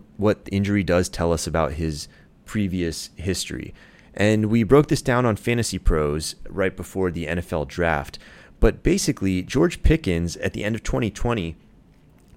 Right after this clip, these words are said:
played against two top twenty-five opponents and put up two hundred fifty yards and three touchdowns. And that was his coming out party at University of Georgia. Excuse me. Then he tore his A C L in March twenty twenty-one.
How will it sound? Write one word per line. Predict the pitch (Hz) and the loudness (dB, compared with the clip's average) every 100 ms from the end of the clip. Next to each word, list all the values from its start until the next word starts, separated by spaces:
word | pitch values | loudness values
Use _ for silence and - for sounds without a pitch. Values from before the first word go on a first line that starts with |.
| - | -2
played | 123 120 | 0 2
against | 113 107 - | 0 -2 -2
two | 139 | 0
top | 139 104 107 | 0 0 0
twenty-five | - 135 127 113 | 0 -2 0 0
opponents | 98 - 87 71 73 - - - - - - - | 2 4 2 2 -6 -10 -16 -20 -20 -20 -12 -4
and | 98 101 95 - _ _ _ - | 0 0 -4 -8 _ _ _ -2
put | - 139 | 2 4
up | 131 117 - | 4 2 -2
two | 131 | 0
hundred | 131 127 - | 2 0 2
fifty | 127 - 113 | 0 2 2
yards | 95 98 90 | 4 4 2
and | 82 - | -2 -6
three | 98 107 | -4 -4
touchdowns. | - 92 - - 67 - - | 0 -2 -2 -8 -10 -12 -12
And | 92 | -2
that | 110 | 2
was | 135 120 - | 2 0 -4
his | 107 110 - - | -4 -4 -4 -10
coming | - 127 113 - | -2 -2 0 0
out | 101 - | -2 -2
party | - 92 87 82 | -2 -2 -2 -4
at | 80 - | -6 -4
University | 92 82 80 73 | -2 -2 -4 -6
of | |
Georgia. | 73 80 71 | -6 -6 -6
Excuse | - | -8
me. | 98 | -8
Then | 156 208 143 | -4 -2 -2
he | 135 131 | -2 -2
tore | - - 143 147 | -2 0 4 4
his | 127 120 - | 4 0 -2
A | 101 | -4
C | - 98 113 | -4 2 4
L | 92 82 - - - - - | 4 2 -6 -18 -20 -20 -8
in | 95 | -4
March | 92 95 92 - | 0 0 0 -2
twenty | - 85 | 0 0
twenty-one. | - 85 92 98 67 | -2 -2 0 -2 -4